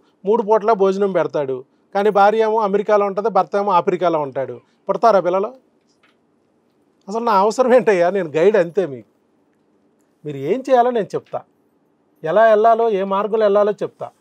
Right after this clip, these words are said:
ఆ మార్గంలో నడవాల్సింది మీరు, భార్యాభర్త. ఆ మార్గంలో ఏదైనా ఆటంకాలు ఎదురైతే మా సలహా తీసుకుని వాటిని తొలగించుకోవాల్సింది మీరు.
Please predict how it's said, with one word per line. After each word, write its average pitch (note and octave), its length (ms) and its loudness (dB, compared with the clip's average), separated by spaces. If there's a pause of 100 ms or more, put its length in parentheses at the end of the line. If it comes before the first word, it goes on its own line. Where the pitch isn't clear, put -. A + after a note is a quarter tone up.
(240)
ఆ - 20 -10
మార్గంలో C4 480 -2
నడవాల్సింది A3+ 600 -2
మీరు, E3+ 380 -4
భార్యాభర్త. D#3 640 -6 (920)
ఆ C#3+ 80 -10
మార్గంలో G#3+ 560 -2
ఏదైనా G3 320 -2
ఆటంకాలు G3+ 460 -2
ఎదురైతే F#3 560 -4 (280)
మా D3+ 100 -8
సలహా D#3 300 -2
తీసుకుని G3 380 -8
వాటిని E3+ 260 -4
తొలగించుకోవాల్సింది F3 880 -6
మీరు. C#3 300 -8